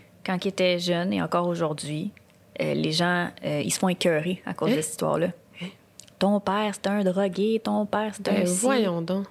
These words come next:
Speaker 1: Parce que les jeunes entendent les parents parler à la maison, puis toute leur enfance, ils se sont fait, euh, intimider.
Speaker 2: Ouais,
Speaker 1: À
Speaker 2: parce
Speaker 1: propos de ça.
Speaker 2: c'est un village. Ben, c'est, ouais, c'est un peu un village. Ben,
Speaker 1: Ben
Speaker 2: une
Speaker 1: oui.
Speaker 2: ville, petite ville. Là,
Speaker 1: Ouais.
Speaker 2: je veux pas insulter personne.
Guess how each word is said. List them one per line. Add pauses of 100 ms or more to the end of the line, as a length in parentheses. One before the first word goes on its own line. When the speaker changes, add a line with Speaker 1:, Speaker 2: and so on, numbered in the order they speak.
(120)
Speaker 1:
Parce
que
les
jeunes
entendent
les
parents
parler
à
la
maison, (500)
puis (140)
toute
leur
enfance,
ils
se
sont
fait,
euh, (520)
intimider. (1200)
Speaker 2:
Ouais, (440)
Speaker 1:
À
Speaker 2:
parce
Speaker 1:
propos
de
ça.
Speaker 2:
c'est
un
village.
Ben,
c'est,
ouais, (180)
c'est
un
peu
un
village.
Ben,
Speaker 1:
Ben
Speaker 2:
une
Speaker 1:
oui.
Speaker 2:
ville,
petite
ville.
Là,
Speaker 1:
Ouais.
Speaker 2:
je
veux
pas
insulter
personne.